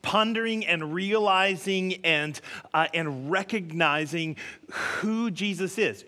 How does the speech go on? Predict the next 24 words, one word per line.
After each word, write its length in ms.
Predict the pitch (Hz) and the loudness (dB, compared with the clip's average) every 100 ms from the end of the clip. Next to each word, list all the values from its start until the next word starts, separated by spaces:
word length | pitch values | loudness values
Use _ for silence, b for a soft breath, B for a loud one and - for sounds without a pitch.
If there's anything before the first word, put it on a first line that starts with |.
| - | -6
Who 200 | 214 226 | -2 0
is 100 | 214 | -2
Jesus? 480 | - 139 110 110 - | -4 -8 -8 -12 -8
Why 400 | 147 156 175 196 | 0 4 6 4
did 120 | 185 | 0
he 80 | 185 | -6
come? 380 | - 160 127 117 | -4 -2 -2 -2
Or 140 | 135 | -2
another 200 | 156 165 | 0 0
way 140 | 156 | 0
to 100 | 151 | 0
say 260 | 139 - 151 | -2 0 0
it, 120 | 143 B B B | 0 B B B
the 120 | 131 151 | -4 -4
person 800 | - - 214 190 - 185 160 B B - | -4 -2 0 -2 -4 -4 -4 B B -4
and 320 | 160 156 135 | -2 -2 -2
work 500 | 143 180 175 131 - B B - - | 0 2 2 -2 -10 B B -2 4
of 400 | 165 160 147 - 160 | 6 6 2 -6 -12
Jesus 500 | 131 170 139 147 - | -8 -6 -6 -8 -8
Christ. 560 | - 196 156 98 - - | 0 4 4 2 -6 -2
And 220 | 180 156 B B | -2 -2 B B
we're 100 | 175 | -2
looking 480 | 180 185 214 240 208 | 2 2 0 0 4
at 320 | 135 143 - | 6 4 0